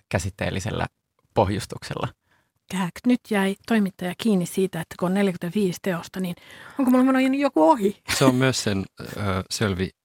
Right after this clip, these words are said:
Speaker 3: Borhalssonin, jolta oli nämä videot, mistä
Speaker 2: Okei.
Speaker 3: sä äsken puhuit. Se oli sama taiteilija.
Speaker 2: Mm.
Speaker 3: Niissä oli ehkä Villen teosten kanssa,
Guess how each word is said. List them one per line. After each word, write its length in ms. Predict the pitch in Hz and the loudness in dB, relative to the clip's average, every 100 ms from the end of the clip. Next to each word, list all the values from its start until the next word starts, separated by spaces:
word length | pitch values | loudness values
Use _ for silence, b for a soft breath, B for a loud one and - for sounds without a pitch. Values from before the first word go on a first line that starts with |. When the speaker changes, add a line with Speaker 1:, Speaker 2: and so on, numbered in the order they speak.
| _ - | _ -8
Speaker 3:
Borhalssonin, 720 | 107 98 90 - 98 - 95 90 | 0 0 0 -4 -4 -2 0 0
jolta 260 | 95 - | -2 -2
oli 140 | 92 90 | -2 0
nämä 280 | 90 92 87 - 98 | 2 0 -2 -6 -2
videot, 400 | 98 87 87 - - - | -2 -2 -4 -8 -14 -8
mistä 160 | 98 90 | -6 -4
Speaker 2:
Okei. 80 | 95 | -2
Speaker 3:
sä 240 | 98 92 | 2 2
äsken 340 | 92 - 92 95 | 2 -2 -8 -6
puhuit. 360 | 92 95 87 - | -10 -10 -12 -10
Se 100 | 98 | -6
oli 120 | 90 | -6
sama 300 | - 98 90 - | -2 0 0 0
taiteilija. 600 | 92 92 92 85 95 101 | 0 -2 -6 -2 -2 2
Speaker 2:
Mm. 40 | |
Speaker 3:
Niissä 220 | 110 95 | 0 2
oli 100 | 95 | -2
ehkä 220 | 90 - - - b b 107 | -2 -6 -12 -16 b b -2
Villen 320 | 98 92 85 | 2 2 2
teosten 400 | 87 87 78 85 | -4 -2 -6 -4
kanssa, 300 | 80 78 | -2 -2